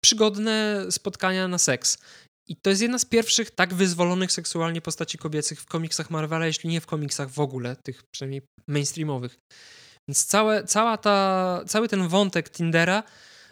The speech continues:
został po prostu, y, zainspirowany tym, jak Jen zachowuje się w komiksach. Zresztą wiedziałaś o tym, no bo mówiłem chyba przy okazji Star Foxa,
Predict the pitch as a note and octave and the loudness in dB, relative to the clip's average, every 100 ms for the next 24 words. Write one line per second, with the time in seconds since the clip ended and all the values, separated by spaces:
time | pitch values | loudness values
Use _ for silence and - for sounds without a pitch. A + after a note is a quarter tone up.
0 | - C#3 F3+ G3+ F#3 F3+ F#3 - - F#3 | -8 -4 0 0 0 -2 -2 -2 -2 0
1 | F#3 F3+ F3 E3+ D#3+ D#3+ D#3+ G#3 - _ | 0 0 -2 -4 -4 -4 -6 -12 -20 _
2 | - F#3 A#3+ - A#3+ A#3+ A#3 E3 F3 F3 | -4 0 0 0 -2 0 0 0 -2 0
3 | F3+ D#3+ F3 F3+ E3+ E3+ F3 E3+ E3 - | 0 0 -2 -2 -4 -6 -4 -4 -6 -6
4 | D#3+ D3+ - F3 - A#3+ C#4 B3 F#3 F#3+ | -4 -4 -6 -6 -2 0 0 -2 -4 0
5 | A3+ D#3+ D3+ C#3+ D3+ D3 D3 D3+ D3+ E3 | 4 4 4 -2 -2 -2 0 0 -2 -8
6 | - _ - E3+ F#3 F3+ E3+ E3 E3+ E3+ | -18 _ -6 -2 0 0 0 -2 0 -2
7 | - F3 E3 E3+ E3 - F3 F#3 - | -4 -4 -2 -2 -2 -4 0 0 0